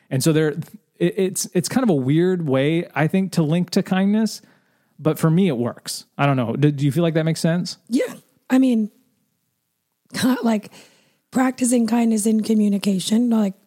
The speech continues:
Speaker 2: but
Speaker 1: Yeah.
Speaker 2: you go back even further from
Speaker 1: Right.
Speaker 2: expectations. Well, how do you know somebody's
Speaker 1: Yes.
Speaker 2: expectations? It's 'cause we've talked about it.
Speaker 1: I have that written down.
Speaker 2: Is that on the next
Speaker 1: Yes.
Speaker 2: page?
Speaker 1: It says, "I think
Speaker 2: What?
Speaker 1: understanding expectations leads to better communication,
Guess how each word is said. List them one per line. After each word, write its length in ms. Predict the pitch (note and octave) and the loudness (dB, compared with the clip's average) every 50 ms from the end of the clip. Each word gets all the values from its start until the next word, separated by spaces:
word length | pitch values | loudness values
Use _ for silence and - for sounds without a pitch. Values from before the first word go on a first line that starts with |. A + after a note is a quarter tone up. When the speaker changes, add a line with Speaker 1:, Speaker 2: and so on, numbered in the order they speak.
| _ - | _ -2
Speaker 2:
but 80 | - D#3 | 0 0
Speaker 1:
Yeah. 140 | C#3+ - - - | 0 0 -2 -2
Speaker 2:
you 120 | B3+ A#3 | -2 0
go 140 | A#3+ B3+ B3 | 0 0 0
back 220 | B3 A#3+ A#3+ - | 0 -2 -2 0
even 200 | B3 A3+ A3 G#3+ | 0 2 2 2
further 320 | - C#4 C#4 C#4 B3+ A#3+ A3+ | 2 2 2 2 2 2 2
from 80 | C#3+ | 2
Speaker 1:
Right. 120 | - A#3 A#3 | 2 2 0
Speaker 2:
expectations. 640 | A3+ - - A3+ A3 - C4 C4+ B3 - A3+ G#3 F#3 | -2 -4 -6 -8 -4 -2 -2 -2 0 2 2 2 2
Well, 100 | G3 F#3 | 2 0
how 120 | F#3+ G#3 | 2 2
do 60 | G#3+ | 2
you 100 | A3 A#3+ | 4 4
know 160 | B3+ C4+ D4+ D4+ | 4 2 0 0
somebody's 280 | C#4 B3+ A#3+ G#3+ D#3 | 0 0 2 2 2
Speaker 1:
Yes. 240 | C3 A2+ - - - | 2 0 -2 -4 -4
Speaker 2:
expectations? 420 | A3+ G3+ G#3 G#3 F#3+ G#3 G3 F#3 - - - _ _ | -4 -2 -2 -2 0 0 -2 -2 -4 -10 -20 _ _
It's 80 | - | -10
'cause 180 | - F3 F#3+ F#3 | -4 -2 0 0
we've 140 | F3+ G3+ G3 | 0 0 0
talked 320 | - G#3 A3+ A#3 A#3 A#3 - | 0 0 0 -2 -2 -4 -6
about 220 | G3+ G3+ F3+ F3 | -8 -8 -6 -8
it. 120 | F#3 - - | -8 -8 -10
Speaker 1:
I 40 | - | -12
have 220 | - - - - | -14 -14 -14 -16
that 160 | - - - - | -18 -20 -20 -20
written 160 | - - - - | -20 -20 -20 -20
down. 120 | - - | -16 -12
Speaker 2:
Is 80 | - - | -10 -6
that 140 | G#3 G#3+ | -2 0
on 80 | A#3 B3 | 0 2
the 60 | A#3+ A3 | 2 0
next 220 | G#3 G3+ - - | -2 -2 -4 -2
Speaker 1:
Yes. 180 | C3 A#2 F#3 G3 | 0 0 0 0
Speaker 2:
page? 280 | A3+ C#4 C4 - - - _ _ _ _ _ _ _ _ | -2 -2 -6 -10 -16 -18 _ _ _ _ _ _ _ _
Speaker 1:
It 120 | - C#3 - | -8 -2 0
says, 200 | D3 C3+ B2+ A2+ - - - | 2 2 2 0 -2 -4 -2
"I 100 | C3 B2 | 0 0
think 160 | D3+ D3 E3 | 0 0 2
Speaker 2:
What? 80 | G#3 | 2
Speaker 1:
understanding 640 | D3+ D#3 F3 F#3+ F#3+ - - F#3+ F#3 F3 E3+ E3+ D#3+ - _ - | 2 2 2 2 0 0 0 0 2 2 2 0 -2 -4 _ -2
expectations 1040 | D#3 D3 - - - E3+ D#3+ - - C#3+ C3+ A#2+ - C3+ B2+ A#2+ A#2+ A#2+ A2 - - - - | -2 -2 0 0 -2 -2 0 0 0 0 0 0 0 0 0 0 0 -2 -4 -6 -10 -8 -4
leads 240 | B2 B2+ B2+ A2+ - | -2 -2 -2 -2 -2
to 80 | - B2 | -2 -2
better 240 | G#2+ A#2 A#2+ B2+ B2 | 0 0 0 0 -2
communication, 880 | - - B2+ A#2 A2+ A2 - - A2 G#2+ G2 - - G#2 G2 G2 G2 | -2 -2 0 0 0 0 -2 -4 -4 -4 -4 -4 -6 -6 -4 -6 -6